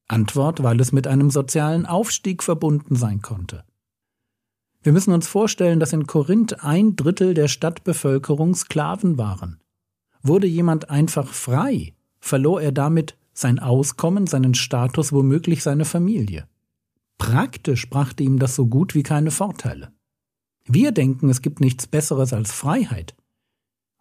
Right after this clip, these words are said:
Und natürlich ist an dem Gedanken etwas dran. Erster Korinther sieben,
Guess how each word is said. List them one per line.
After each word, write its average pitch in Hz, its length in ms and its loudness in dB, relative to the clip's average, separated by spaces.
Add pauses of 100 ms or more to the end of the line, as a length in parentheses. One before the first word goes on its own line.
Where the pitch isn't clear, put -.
Und 156 260 0
natürlich 208 580 0
ist 190 260 -2
an 151 120 2
dem 147 160 4
Gedanken 143 540 0
etwas 135 420 -2
dran. 147 400 0 (560)
Erster 165 320 -2
Korinther 151 420 0
sieben, 170 480 2